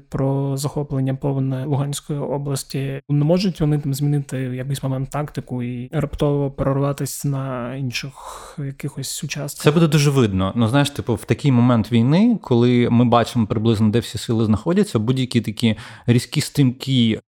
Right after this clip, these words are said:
Speaker 2: пересування чогось, там, перетягування, перегрупування техніки, воно прям видно. Ну, тому, ну, навряд це може статись непомітно для всіх.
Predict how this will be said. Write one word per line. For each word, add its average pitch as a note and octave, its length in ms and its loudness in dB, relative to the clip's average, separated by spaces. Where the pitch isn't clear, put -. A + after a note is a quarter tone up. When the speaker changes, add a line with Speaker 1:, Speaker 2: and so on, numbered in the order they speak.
Speaker 2:
пересування C#3 720 4
чогось, A2 480 0
там, G#2 180 -2
перетягування, A2+ 580 2
перегрупування A2+ 640 2
техніки, C#3+ 560 0
воно A2+ 420 4
прям A#2+ 380 2
видно. F#2+ 540 2
Ну, G2+ 140 2
тому, A2 520 2
ну, A#2 140 0
навряд G2+ 500 2
це G2+ 120 -8
може F#2 220 0
статись G#2+ 400 -4
непомітно G2+ 500 -2
для F#2 60 -4
всіх. - 340 -4